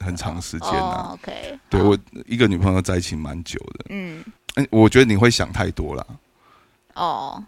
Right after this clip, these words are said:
Speaker 1: 对，就是你，你会，你会觉得说，欸，这个好像不适合，欸，上一个那个遇到发生什么事情，那前一个又怎么样，到最后你会怕。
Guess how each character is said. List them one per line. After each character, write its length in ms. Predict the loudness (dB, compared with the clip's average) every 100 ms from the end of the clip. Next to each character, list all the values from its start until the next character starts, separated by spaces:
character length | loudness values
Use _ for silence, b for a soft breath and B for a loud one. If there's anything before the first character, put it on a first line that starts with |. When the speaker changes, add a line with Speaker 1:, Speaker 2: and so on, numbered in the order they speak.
| -4
Speaker 1:
对， 200 | -2 -2
就 120 | -4
是 240 | -2 0 -2
你， 120 | -2 -6 -4
你 100 | -2
会， 180 | 2 0 -2
你 100 | -4
会 160 | 0 0
觉 140 | 0
得 160 | -4 -2
说， 200 | -4 -4
欸， 100 | -4
这 140 | -6
个 80 | -8
好 100 | -6
像 280 | -6 -6 -8 -16 _
不 80 | -8
适 220 | -6 -8
合， 140 | -8 -8 -4
欸， 80 |
上 260 | -4 -2 -4
一 40 |
个 120 | -4 -4
那 140 | -4
个 120 | -4
遇 160 | -4 -4
到 260 | -4 -4 -6 -8
发 160 | -6
生 160 | -6 -6
什 120 | -10
么 80 | -16
事 180 | -14 -12
情， 200 | -12 -8
那 160 | -6 -4
前 180 | -4
一 60 | -6
个 80 | -2
又 180 | -2 -2
怎 140 | -4
么 140 | -10
样， 120 | -10 -12 B B
到 100 | -4
最 140 | 0 0
后 40 |
你 80 | -2
会 120 | -6
怕。 280 | -2 -2 -4